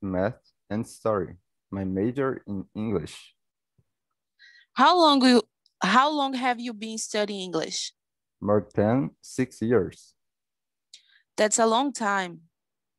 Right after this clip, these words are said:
Speaker 1: Yeah, I started to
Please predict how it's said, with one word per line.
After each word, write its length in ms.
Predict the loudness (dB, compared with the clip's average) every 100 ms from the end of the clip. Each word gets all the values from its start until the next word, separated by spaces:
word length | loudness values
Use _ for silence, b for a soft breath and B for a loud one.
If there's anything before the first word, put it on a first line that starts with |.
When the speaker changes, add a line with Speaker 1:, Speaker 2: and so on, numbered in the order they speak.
| _ _ -4
Speaker 1:
Yeah, 460 | 2 4 2 -2 _ -10
I 80 | -10
started 640 | -10 -4 -2 -2 -4 -6 _ _ _ _ _
to 180 | -6